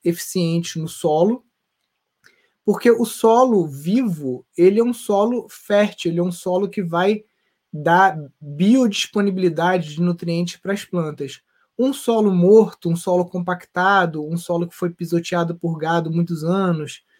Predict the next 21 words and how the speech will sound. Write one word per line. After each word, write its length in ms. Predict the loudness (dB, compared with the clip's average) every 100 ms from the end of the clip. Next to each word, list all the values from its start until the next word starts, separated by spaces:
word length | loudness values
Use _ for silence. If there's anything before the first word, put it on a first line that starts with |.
| _ _ _
que 120 | -12 -2
tá 180 | 0
só 200 | 0 -2
com 180 | -2 -4
capim, 840 | -2 -4 -2 0 2 2 2 -2 -12 _ _ _ _
ele 240 | 2 4
é 60 | 4
um 80 | 2
solo 400 | 0 2 4 4
mais 260 | 4 4
difícil 520 | 2 -2 -2 -2 -2 -4
de 60 |
você 240 | -4 -6 -6
cultivar. 640 | -8 -8 -8 -8 -8 -12 _ _ _ -16
Então, 220 | 0 2
muitas 300 | 6 4 6
vezes, 220 | 6 6
as 120 | 4
pessoas, 540 | 2 -2 2 0 0 -2
na 280 | -2 0 0
ansiedade, 1080 | -2 -4 -4 -2 -2 0 2 0 -4 -14